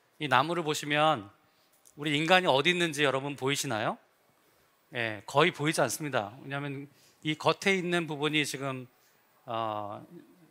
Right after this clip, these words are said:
지금 현재의 생명의 다양성인데, 이 다양성, 이 다양한 생명종 중에 인간이 도대체 어딘가에 있는지를 보려면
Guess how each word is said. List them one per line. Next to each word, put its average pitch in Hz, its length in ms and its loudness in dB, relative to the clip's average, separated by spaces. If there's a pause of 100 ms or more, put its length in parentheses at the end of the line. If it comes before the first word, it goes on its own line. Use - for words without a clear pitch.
(120)
지금 151 520 -6
현재의 175 460 4
생명의 190 380 0
다양성인데, 123 880 0 (500)
이 143 120 -6
다양성, 165 960 4 (640)
이 165 80 -6
다양한 190 420 6
생명종 202 520 0
중에 139 520 -2 (100)
인간이 165 400 4
도대체 151 280 0
어딘가에 185 580 4
있는지를 147 460 -4 (540)
보려면 147 580 2